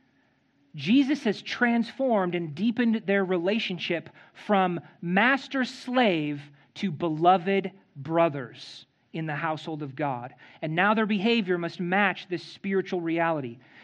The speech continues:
In verse seventeen, then, Paul finally makes his direct request. "So if you consider me your partner, receive him as you would receive me." Paul, when he uses this word partner, he's,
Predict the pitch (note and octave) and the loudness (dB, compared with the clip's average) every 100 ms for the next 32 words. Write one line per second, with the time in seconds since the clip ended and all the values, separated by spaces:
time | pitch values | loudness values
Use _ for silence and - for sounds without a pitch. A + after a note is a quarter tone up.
0 | - F3 E3+ A3+ A#3+ G#3+ G#3 - A3+ G#3 | -12 -4 0 0 2 2 2 0 2 2
1 | F3+ E3+ G#3+ G3 G3 G3 - _ - A3 | 2 0 2 2 2 -2 -20 _ -2 2
2 | A3+ A#3 A3+ G#3 G#3+ G3 - G3 E3+ D3 | 4 4 4 4 4 0 -2 -2 -2 -6
3 | E3+ E3 F#3+ F#3+ - - _ _ E3 E3 | -4 2 2 2 -18 -20 _ _ -8 -6
4 | - F#3+ E3+ - - - _ _ _ _ | 0 2 0 -4 -20 -20 _ _ _ _
5 | _ _ _ _ _ _ _ _ _ - | _ _ _ _ _ _ _ _ _ -20
6 | - - A#3 A#3 D4+ C#4 B3 C#4 C4 A#3+ | -14 2 2 4 4 2 0 0 2 2
7 | A#3 A3 G#3 G#3 G#3 A3+ A3+ F3 E3+ E3 | 2 2 2 0 2 2 2 0 -4 -4
8 | - A#3 A#3 - A3+ G3 D3+ D3 - - | -6 -4 -4 -2 -2 -2 -4 -8 -14 -8
9 | F#3 D#3+ F3+ D#3+ D#3 - - F#3+ F#3 E3+ | -6 -4 -4 -4 -6 -8 -10 -8 -8 -8
10 | - _ _ D#3 E3+ D#3 A#2+ - _ _ | -14 _ _ -6 -6 -6 -10 -16 _ _
11 | _ _ _ _ _ _ _ - A3 A3+ | _ _ _ _ _ _ _ 0 6 6
12 | A3 G#3 F#3+ F#3+ G#3+ G3+ G3 F#3+ G3 F3+ | 6 2 -2 0 0 0 -2 -2 -2 -2
13 | - G#3 F3+ E3+ E3 D#3 | 2 2 2 -4 -4 -10